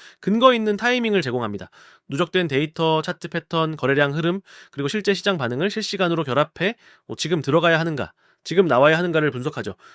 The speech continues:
이건 단순한 감이 아닙니다. 실전 대응력입니다. 이 시스템은 수많은 실전 트레이더들이 검증한 결과이며 그 결과를 여러분에게 실시간으로 제공합니다.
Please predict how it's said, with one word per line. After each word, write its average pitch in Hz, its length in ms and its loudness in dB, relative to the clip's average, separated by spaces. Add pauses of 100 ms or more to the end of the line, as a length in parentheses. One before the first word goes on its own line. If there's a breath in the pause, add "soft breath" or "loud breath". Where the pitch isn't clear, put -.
이건 135 160 -2
단순한 123 320 -2
감이 120 220 -2
아닙니다. 110 400 -6
실전 160 240 -4
대응력입니다. 120 560 -2 (320 soft breath)
이 190 120 -2
시스템은 208 500 -2 (240 loud breath)
수많은 277 380 2
실전 254 260 -4
트레이더들이 220 380 -4
검증한 190 460 2
결과이며 135 500 0 (240 soft breath)
그 160 120 -6
결과를 147 520 2
여러분에게 127 520 0 (200 soft breath)
실시간으로 175 520 -4
제공합니다. 113 520 -8